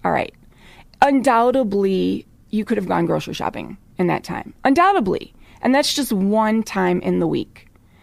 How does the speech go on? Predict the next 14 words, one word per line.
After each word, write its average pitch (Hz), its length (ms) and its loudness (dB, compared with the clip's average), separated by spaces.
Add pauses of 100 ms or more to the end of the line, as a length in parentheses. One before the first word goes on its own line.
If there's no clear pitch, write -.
(220)
So 262 460 0
the 240 460 -2
"I - 80 2
don't 233 240 0
have 247 140 0
time 214 520 0 (180)
to 220 100 -4
grocery 190 360 0
shop" 214 420 0 (600)
excuse 190 640 -4 (200)
just 180 320 -4
blows 185 380 0
me 180 100 2
away 165 400 -2